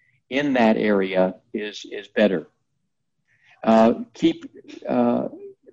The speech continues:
make sure that your roo-, your restroom fans operate continuously.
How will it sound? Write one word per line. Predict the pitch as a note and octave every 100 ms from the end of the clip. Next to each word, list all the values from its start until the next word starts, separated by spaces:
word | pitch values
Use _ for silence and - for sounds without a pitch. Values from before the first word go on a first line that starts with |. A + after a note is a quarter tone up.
| - D#4+ A#3+
make | C#3 D3+
sure | - D3
that | C3 -
your | A#2+
roo-, | A2+ C#3 D3 _
your | A#2 A#2
restroom | B2 D#3 - B2+ A#2
fans | - G#2+ G#2 G2+
operate | - A2+ A#2+ A2 -
continuously. | G#2+ - A2 G#2 F#2 F#2 F2+